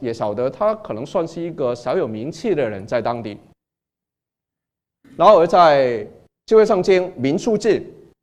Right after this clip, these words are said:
二十五章当中记载了以色列人在旷野四十年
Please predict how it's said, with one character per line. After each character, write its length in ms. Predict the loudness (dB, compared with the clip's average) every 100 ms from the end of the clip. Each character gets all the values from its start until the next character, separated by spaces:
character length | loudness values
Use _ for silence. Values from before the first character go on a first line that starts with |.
| _ _ _ _ _ 0
二 120 | 2
十 100 | 2
五 140 | -2
章 180 | 0 0
当 160 | -2 -6
中 280 | -6 -8 -6
记 180 | -8
载 160 | -2 0
了 500 | 2 -2 -4 -20 _ _ _ _ -6
以 140 | -4
色 140 | 0
列 80 | 2
人 80 | 2
在 120 | 0
旷 420 | -2 -8 -4 -2 0
野 160 | -2
四 380 | -4 -8 -2 -2
十 260 | -4 -4 0
年 440 | 2 2 0 -8